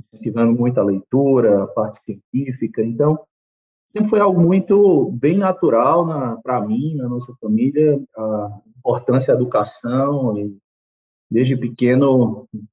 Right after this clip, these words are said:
eu já imaginava que o meu caminho seria fazer mestrado, fazer doutorado, mas eu gostava muito de futebol e joguei, cheguei quase a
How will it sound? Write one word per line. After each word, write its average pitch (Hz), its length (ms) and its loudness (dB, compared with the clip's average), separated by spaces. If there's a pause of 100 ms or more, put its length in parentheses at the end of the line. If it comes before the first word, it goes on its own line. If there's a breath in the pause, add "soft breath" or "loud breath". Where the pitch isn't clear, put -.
(120)
eu 107 120 -2
já 120 180 2
imaginava 131 760 2
que 139 100 -4
o 127 40 2
meu 127 180 2
caminho 117 340 0
seria 117 560 -2 (220)
fazer 117 240 -4
mestrado, 120 640 -2
fazer 110 200 0
doutorado, 110 760 -2
mas 110 180 -2
eu 113 60 0
gostava 127 340 0
muito 131 220 0
de - 80 -14
futebol 127 720 0
e 107 120 0
joguei, 123 800 -4
cheguei 123 360 -8
quase 131 240 -2
a 127 100 -8